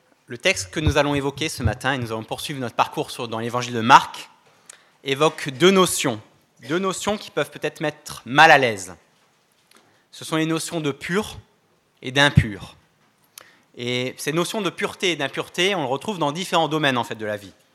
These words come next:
En chimie, par exemple, un corps pur, est-ce qu'il y a des chimistes parmi nous ? Un corps pur, c'est quoi ? Un corps pur, c'est une substance qui n'est composée que d'un seul type d'élément. D'accord ?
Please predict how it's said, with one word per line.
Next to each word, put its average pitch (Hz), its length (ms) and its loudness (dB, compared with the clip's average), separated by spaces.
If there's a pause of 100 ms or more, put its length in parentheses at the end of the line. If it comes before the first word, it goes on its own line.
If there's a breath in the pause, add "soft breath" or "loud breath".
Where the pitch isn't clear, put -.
(400)
En 139 100 -4
chimie, 196 400 0
par 131 180 4
exemple, 123 500 -2 (400 soft breath)
un 131 100 -2
corps - 360 2
pur, 170 380 -4 (240)
est-ce - 120 -20
qu'il 113 100 -12
y - 20 -8
a 113 40 -6
des 107 320 -4 (160)
chimistes 131 420 -8
parmi 127 240 -6
nous ? 143 160 -6 (320)
Un 123 60 -16
corps - 200 2
pur, 151 140 -2
c'est - 140 -6
quoi ? 156 340 0 (680 loud breath)
Un 131 100 -2
corps - 260 6
pur, 214 400 2
c'est - 200 -12
une 170 100 -2
substance 220 760 0
qui - 160 -10
n'est 160 260 -2 (100)
composée 208 480 -2
que 165 120 -4
d'un 202 440 4
seul 196 260 0
type 175 220 -10
d'élément. 120 400 -6 (640)
D'accord ? 135 340 -14